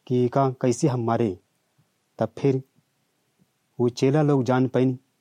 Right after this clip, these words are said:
कि "का मारे के घात में हैं", तो इका छुपाए रखिन। उसके बाद पौलुस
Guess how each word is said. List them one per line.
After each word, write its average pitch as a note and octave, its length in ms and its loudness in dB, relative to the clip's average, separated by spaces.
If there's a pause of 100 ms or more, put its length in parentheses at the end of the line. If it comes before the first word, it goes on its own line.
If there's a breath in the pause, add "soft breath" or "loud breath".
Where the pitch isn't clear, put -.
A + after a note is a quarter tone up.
(380)
कि B2 120 2
"का C3+ 160 0
मारे B2+ 320 0
के C3+ 180 0
घात A2+ 260 -2
में A#2+ 140 0
हैं", B2+ 240 -4 (840)
तो A#2+ 140 2
इका C3 380 0 (540)
छुपाए C3+ 380 0
रखिन। C3 380 -2 (1000)
उसके B2 260 0
बाद C3 360 0 (460)
पौलुस B2 480 0